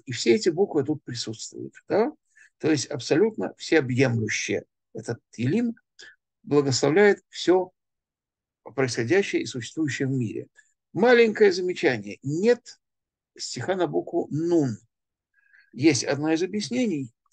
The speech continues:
что чаще всего на букву «нун» – это из Талмуда, э, на букву «нун» используется слово «нофель», то есть «падающий».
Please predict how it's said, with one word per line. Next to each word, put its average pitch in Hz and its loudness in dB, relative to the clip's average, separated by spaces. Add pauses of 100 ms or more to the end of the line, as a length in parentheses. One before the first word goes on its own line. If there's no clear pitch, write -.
(220)
что - 2 (260)
чаще 180 -2
всего 143 -4
на 127 -4
букву 127 -8
«нун» – 170 0
это - -2
из 208 -2
Талмуда, 302 -2 (540)
э, 143 4 (180)
на 151 0
букву 160 -2
«нун» 156 -2 (180)
используется 147 -4
слово 139 -2
«нофель», 147 -2
то 135 -4
есть 120 -8
«падающий». - -8